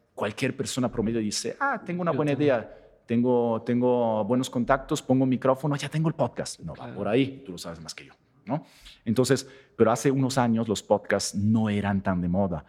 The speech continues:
Speaker 2: Ujú.
Speaker 1: no existían, honestamente. El tema de la pandemia, el tema del, de, de, de que estuvimos cerrados, el tema de que prácticamente la gente quería comunicarse
Speaker 2: Ujú.
Speaker 1: sin poder tener este contacto físico. Pues hicimos dos más dos con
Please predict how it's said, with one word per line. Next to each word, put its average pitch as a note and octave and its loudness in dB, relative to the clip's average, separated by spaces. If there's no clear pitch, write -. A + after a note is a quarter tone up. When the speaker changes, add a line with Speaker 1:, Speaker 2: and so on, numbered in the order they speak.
Speaker 2:
Ujú. A#2 -10
Speaker 1:
no G2+ 2
existían, G2+ -2
honestamente. E2 -2
El D#2+ -8
tema G#2 2
de G#2 0
la G2 -2
pandemia, F#2 -2
el A2 -6
tema A2 2
del, G#2 -2
de, G2 -2
de, F#2 -8
de F2+ -6
que - -12
estuvimos G2+ -2
cerrados, F2+ -4
el E2 -12
tema G#2+ 0
de G2+ 0
que G2+ -6
prácticamente G2 -4
la G#2 -2
gente G2 -4
quería G2+ -4
comunicarse G#2 -2
Speaker 2:
Ujú. B2+ -8
Speaker 1:
sin C3 0
poder A#2 0
tener G#2+ -2
este G#2 -4
contacto G2 -2
físico. F#2 -4
Pues - -18
hicimos E2+ -6
dos F#2 -2
más F#2+ -2
dos F#2+ 2
con D2 -10